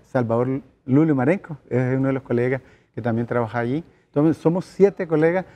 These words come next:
Estamos acá en San José, Costa Rica, en la iglesia luterana,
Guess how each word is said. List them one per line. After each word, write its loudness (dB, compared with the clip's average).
Estamos 2
acá 0
en 2
San 0
José, -2
Costa -2
Rica, 0
en -2
la -2
iglesia 0
luterana, -2